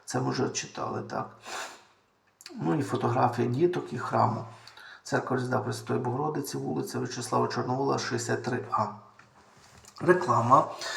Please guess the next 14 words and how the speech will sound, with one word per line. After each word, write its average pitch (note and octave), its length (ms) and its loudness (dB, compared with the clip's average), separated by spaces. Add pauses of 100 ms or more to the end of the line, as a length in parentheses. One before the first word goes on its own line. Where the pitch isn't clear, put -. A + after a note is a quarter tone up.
(380)
Пропонуємо A3+ 800 10
нові F3 400 6
церковні D3+ 440 4
календарі C#3 500 4
на E3+ 220 6
дві E3 160 0
тисячі - 420 -2
двадцять C3 260 0
шостий A#2+ 360 -2
рік. - 240 -8
Видавництво G3+ 500 2
«Нова F#3 180 6
Зоря» D3+ 260 4
вийшли D#3+ 560 4